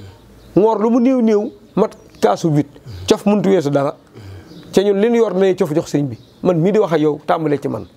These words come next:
Waaye dëgg, dëgg, dëgg, dëgg, addiya bu ñu ko wanoon. Cheikh Moustapha Fall Falilou ma nga sukkoon léegi muy sëñ Moussa Mbar. Nee na bu ñu wanoon yoolub addiya,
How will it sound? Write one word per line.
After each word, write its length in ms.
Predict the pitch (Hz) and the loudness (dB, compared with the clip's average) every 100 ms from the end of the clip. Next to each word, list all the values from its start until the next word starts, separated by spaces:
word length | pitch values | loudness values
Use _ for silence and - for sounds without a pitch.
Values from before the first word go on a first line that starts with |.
| _ _ _ _ - - - - | _ _ _ _ -20 -20 -20 -2
Waaye 200 | 175 202 | 0 0
dëgg, 240 | 180 196 170 | 0 2 2
dëgg, 260 | 226 180 | 2 2
dëgg, 240 | 196 196 185 | 0 0 0
dëgg, 260 | 262 165 - - | 0 -2 -10 -6
addiya 340 | - - 175 202 | -4 -2 0 0
bu 120 | 175 | 0
ñu 140 | 202 190 | 0 0
ko 80 | |
wanoon. 260 | 180 165 117 - _ - | 0 0 -2 -10 _ -10
Cheikh 220 | - 220 | 0 0
Moustapha 340 | 196 196 190 165 | 0 -4 -4 -2
Fall 180 | 175 | -2
Falilou 340 | 156 185 180 170 | -2 -2 0 0
ma 80 | 196 | 0
nga 100 | 220 | 0
sukkoon 300 | 220 - 170 | -2 -2 0
léegi 220 | 170 160 | 0 0
muy 120 | 160 | -2
sëñ 120 | 160 170 | -2 -4
Moussa 260 | 151 156 | -2 -4
Mbar. 200 | 135 160 - 104 - - - - - | -4 -6 -8 -18 -20 -20 -20 -6 0
Nee 160 | 196 | 2
na 80 | 208 | 2
bu 100 | 185 | 2
ñu 100 | 220 240 | 2 2
wanoon 200 | 233 214 | 2 2
yoolub 300 | 208 190 - | 2 0 0
addiya, 300 | 175 139 | -2 -2